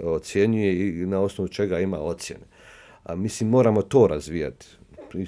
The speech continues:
naša i prethodni sistem o tome govorio. Mislim, kad sam ja išao u školu, uvijek su govorili, „Ocjena nije mjerilo, mjerilo znanja.” Tako da mi moramo se fokusirati na učenika kako bi izbjegli sve to,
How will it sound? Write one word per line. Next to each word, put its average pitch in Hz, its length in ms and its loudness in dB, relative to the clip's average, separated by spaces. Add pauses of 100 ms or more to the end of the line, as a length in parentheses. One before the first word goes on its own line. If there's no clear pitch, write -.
(100)
naša 92 400 -2
i 80 140 -4
prethodni 98 540 0
sistem 85 460 -8
o 78 80 -6
tome 71 260 -12
govorio. 76 480 -6
Mislim, - 280 -16
kad - 100 -20
sam 90 160 -6
ja 82 100 -2
išao 87 220 -4
u 85 60 -6
školu, 85 380 -4 (420)
uvijek 113 280 -2
su - 140 -6
govorili, 101 480 4 (420)
„Ocjena 101 480 -2
nije 95 200 0
mjerilo, 87 460 -2 (240)
mjerilo 76 420 -6
znanja.” 65 380 -12
Tako 104 260 -4
da 107 100 2
mi 113 120 -2
moramo 113 420 2
se - 160 -8
fokusirati - 640 -2
na 98 100 0
učenika 147 680 -4 (520)
kako 110 260 -2
bi 117 120 4
izbjegli 110 400 2
sve 101 300 0
to, 82 220 -4